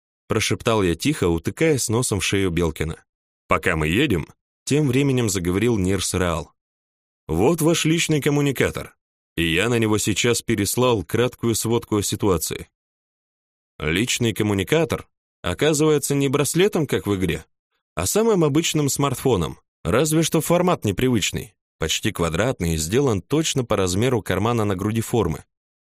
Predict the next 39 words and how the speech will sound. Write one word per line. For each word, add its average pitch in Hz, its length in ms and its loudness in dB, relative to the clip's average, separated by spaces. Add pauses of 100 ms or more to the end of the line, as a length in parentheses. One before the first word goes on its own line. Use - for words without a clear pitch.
(140)
Я 98 160 2
еще 160 280 0
не 165 120 2
в 151 60 -4
форме, 160 400 2
но 85 180 2
у 80 80 0
Нирса 117 440 0
и 82 100 0
Брия 117 440 0 (220)
есть 117 320 0
такие. - 400 -8 (680)
«Судя 87 360 0
по 82 100 0
тому, 92 240 0
что - 180 -2
я 85 120 2
читал 92 340 0
о 85 80 0
Земле, 92 460 0 (160)
у 95 100 2
вас 139 260 2
уже 151 220 0
есть 165 320 0
эта 87 180 -2
технология», 85 720 -2 (360)
говорит 98 480 -2
Нирс. - 400 -4 (800)
«В 80 160 0
нем 127 200 0
есть 160 260 0
биометрические 151 840 0
датчики, 113 580 -2 (240)
он 117 300 0
уже 113 320 2
настроен 131 640 2
на 117 100 0
ваши 113 240 0
показатели. 104 720 -2